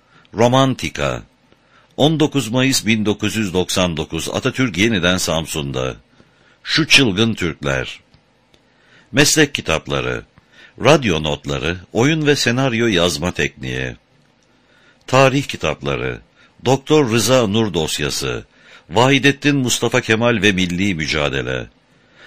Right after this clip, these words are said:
Atatürk, Kurtuluş Savaşı ve Cumhuriyet kronolojisi. Çeşitli ödüllerin yanı sıra bin dokuz yüz doksan dokuzda Türk toplumunun kültür ve sanat hayatına katkı ve hizmetlerinden dolayı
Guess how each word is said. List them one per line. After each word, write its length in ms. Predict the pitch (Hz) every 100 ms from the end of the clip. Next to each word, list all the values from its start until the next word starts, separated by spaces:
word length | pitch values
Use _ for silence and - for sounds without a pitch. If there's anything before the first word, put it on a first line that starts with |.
| - -
Atatürk, 480 | 90 92 110 135
Kurtuluş 440 | - 101 98 113 131
Savaşı 440 | 120 117 117 135
ve 140 | 123 85
Cumhuriyet 520 | 120 101 110 123 -
kronolojisi. 920 | 90 80 76 67 71 - - 65 60 - _ _ _ _ _ _ _ _ _ - - _
Çeşitli 440 | - 160 185 165
ödüllerin 500 | 170 80 73 73 82
yanı 240 | 82 87 101
sıra 300 | 73 78 78
bin 200 | 107 107
dokuz 260 | 104 135
yüz 160 | 117 98
doksan 400 | 95 - 90 78
dokuzda 380 | 80 82 90 85
Türk 260 | 143 143
toplumunun 520 | - 117 110 117 117
kültür 440 | 110 117 101 131 117
ve 80 | 107
sanat 320 | 92 101 107
hayatına 480 | 80 78 76 82 85
katkı 400 | 98 98 - 131
ve 80 |
hizmetlerinden 880 | 90 92 78 90 82 80 71 76 95
dolayı 440 | 80 69 67 73